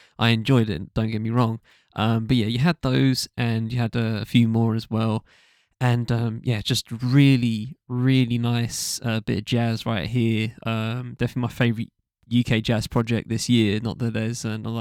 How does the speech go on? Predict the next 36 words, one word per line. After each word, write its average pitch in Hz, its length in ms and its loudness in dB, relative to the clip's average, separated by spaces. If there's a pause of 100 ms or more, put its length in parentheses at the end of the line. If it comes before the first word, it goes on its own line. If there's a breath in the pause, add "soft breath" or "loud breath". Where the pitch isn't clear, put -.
I've 107 120 -10
listened 113 280 -2
to - 120 -2
many, 113 360 0
I 113 60 -2
don't 104 240 -6
think. 113 380 -2
I'm 107 160 -6
trying 107 180 -6
to 107 80 -6
look, 113 320 -6
but 110 120 -2
yeah, 113 180 0 (400 loud breath)
probably 120 220 4
the 104 100 -2
first 113 400 2
and 120 100 2
only 117 240 0
one. 123 240 0 (400 soft breath)
Um, 120 220 0
but 117 120 0
still, 117 360 0
just 113 260 -4
really 131 280 4
good. 117 360 4 (240)
Um, 113 380 -2
definitely 120 280 2
something 113 320 -4
I'm 110 80 -2
gonna 110 280 -6
spin, 110 640 -6
uh, 107 340 -2
at 107 80 -6
the 113 140 -2
end 113 100 -2
of 107 80 -6